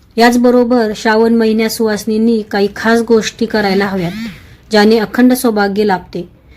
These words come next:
यामध्ये मंगळागौरीची पूजा करणे, उपवास करणे आणि हिरवा चुडा घालणे म्हणजेच हिरव्या बांगड्या घालणे यांसारख्या गोष्टींचा समावेश आहे. ही पाच झाडे लावा. नंबर एक, रुई किंवा रुईचे झाड. भगवान शिवाला रुईचे फूल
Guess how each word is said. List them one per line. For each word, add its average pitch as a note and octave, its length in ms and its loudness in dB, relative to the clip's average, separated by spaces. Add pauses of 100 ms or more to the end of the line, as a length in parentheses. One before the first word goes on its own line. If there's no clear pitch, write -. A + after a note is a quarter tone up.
(220)
यामध्ये A3+ 480 4
मंगळागौरीची G#3+ 800 0
पूजा A3 320 -2
करणे, A3+ 440 2 (340)
उपवास A3+ 360 0
करणे A#3 400 2
आणि A3+ 280 0
हिरवा G#3 360 2
चुडा G#3+ 340 0
घालणे G3 360 0
म्हणजेच G#3+ 420 -2
हिरव्या G#3+ 220 4
बांगड्या G3 320 0
घालणे F#3+ 320 -2 (440)
यांसारख्या A3 520 0
गोष्टींचा G#3 480 0
समावेश G3 540 0
आहे. F#3 240 -4 (640)
ही A#3+ 80 6
पाच A#3 320 2
झाडे G3+ 300 0
लावा. F3 240 -2 (460)
नंबर A3 280 2
एक, F3+ 120 -4 (460)
रुई B3 200 6
किंवा B3+ 360 2
रुईचे A#3 380 0
झाड. G3 260 -6 (500)
भगवान A3 360 4
शिवाला B3+ 540 2
रुईचे A3+ 380 0
फूल A#3 280 -2